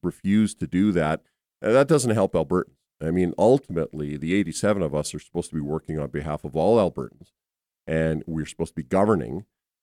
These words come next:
Uh, and rather, I think that the focus, and especially I think the next six months will show this,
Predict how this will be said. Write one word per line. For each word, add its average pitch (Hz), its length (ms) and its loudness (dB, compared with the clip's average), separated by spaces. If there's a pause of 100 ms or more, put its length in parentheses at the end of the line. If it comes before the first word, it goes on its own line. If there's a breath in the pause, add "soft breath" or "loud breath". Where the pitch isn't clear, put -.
Uh, 71 500 -6
and 76 420 -6
rather, 82 380 0
I 82 120 0
think 82 240 -6
that - 140 -10
the 90 80 -10
focus, 82 480 -4
and 87 80 -4
especially 80 480 -4
I 73 40 -6
think 76 280 -10
the 71 60 -10
next 71 240 -8
six - 200 -10
months 80 280 -6
will 73 120 -8
show 69 260 -8
this, 71 280 -8